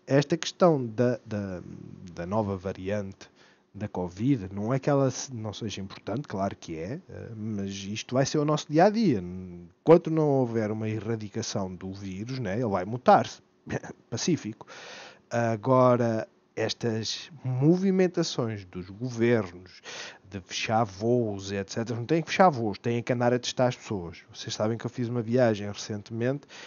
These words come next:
e uma das coisas que eu fiquei assim estupefacto foi no aeroporto de Lisboa, e eu perdi o voo,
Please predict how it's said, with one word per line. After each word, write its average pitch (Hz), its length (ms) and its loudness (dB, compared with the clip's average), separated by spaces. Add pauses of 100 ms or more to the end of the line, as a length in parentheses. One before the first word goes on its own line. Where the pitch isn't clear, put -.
(140)
e 131 40 -4
uma 135 120 2
das 139 120 2
coisas 131 240 2
que - 80 -2
eu 135 40 0
fiquei 139 280 2
assim 131 220 0
estupefacto 131 680 0
foi 131 280 4 (1200)
no 131 180 2
aeroporto 127 600 6
de 117 80 -2
Lisboa, 113 320 0
e 143 60 2
eu 120 80 2
perdi 110 340 -4
o 110 80 -2
voo, 104 540 -4